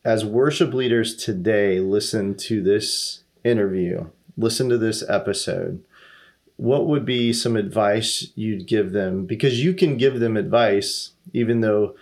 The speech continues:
you're not full-time anymore. You still lead worship at times at different churches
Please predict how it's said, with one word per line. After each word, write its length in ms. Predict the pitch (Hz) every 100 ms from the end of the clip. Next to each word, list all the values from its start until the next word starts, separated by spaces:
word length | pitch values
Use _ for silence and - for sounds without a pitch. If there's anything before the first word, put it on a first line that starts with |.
| -
you're 140 | - 131
not 260 | 113 -
full-time 640 | - 151 127 127 139 147 120
anymore. 380 | 104 101 101 113
You 80 |
still 320 | 127 - 131 113
lead 200 | 117 113
worship 420 | 104 110 - -
at 140 | 135
times 340 | - 104 104 92
at 80 | 82
different 300 | 98 104 92
churches 520 | - 95 101 92